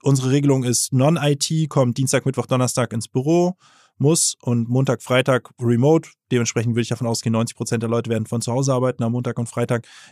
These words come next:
Die I T wiederum ist auch voll remote. Ähm, und da machen wir es so, dass wir zweimal im Jahr ein, oder mindestens zweimal im Jahr ein Event in Hamburg machen werden, wo alle I Tler kommen.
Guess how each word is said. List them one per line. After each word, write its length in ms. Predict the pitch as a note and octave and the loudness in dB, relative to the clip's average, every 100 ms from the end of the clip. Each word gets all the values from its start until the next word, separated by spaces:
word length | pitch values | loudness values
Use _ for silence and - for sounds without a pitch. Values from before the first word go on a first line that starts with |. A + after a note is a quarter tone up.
| - | 0
Die 60 | C3+ | 2
I 140 | B2 | 2
T 240 | A#2 F#3 F#3+ | 2 0 4
wiederum 320 | F#3+ F3 F3 | 4 4 0
ist 120 | - | 0
auch 100 | A#2+ | -2
voll 240 | - C3+ | 2 2
remote. 460 | B2+ A#2+ A#2 G3 - _ _ _ _ _ _ _ _ | 4 2 0 -2 -6 _ _ _ _ _ _ _ _
Ähm, 460 | C3 C3 B2+ B2+ C#3 | 0 0 0 -2 -2
und 100 | B2+ | 0
da 140 | B2+ C#3 | 2 4
machen 160 | C3+ | 4
wir 60 | C#3 | 2
es 80 | - | 2
so, 60 | |
dass 200 | C3 B2 | -2 0
wir 100 | B2+ | -2
zweimal 380 | - C3 B2+ B2+ | -2 0 2 2
im 100 | A#2 | 2
Jahr 540 | A2+ A2 A#2+ C3 C3 - | 2 2 2 0 -2 -4
ein, 320 | A2 A2 A2 | -4 -2 -4
oder 160 | G2+ | -4
mindestens 480 | G2+ C#3 D#3 - A#2+ | 0 2 2 -2 -4
zweimal 340 | - A#2+ B2 A#2 | -2 0 0 -2
im 80 | |
Jahr 460 | A#2 A#2 A#2 A#2 A2+ | 0 0 0 0 -2
ein 400 | G#2+ G#2+ G#2+ G#2 | -2 -2 -2 -6
Event 480 | - G#2+ A2 C#3 - | -10 -6 -2 -2 -4
in 240 | A2+ G#2+ | -6 -2
Hamburg 260 | C3+ D#3+ - | 0 0 -2
machen 240 | C#3 C#3+ | -4 -2
werden, 280 | C3+ C#3+ B2+ | -2 -2 -4
wo 80 | A2 | -4
alle 280 | A2 A2+ G#2+ | -4 -4 -4
I 20 | |
Tler 280 | - C3+ A2+ | -2 -2 0
kommen. 260 | E3+ A3 | -4 -4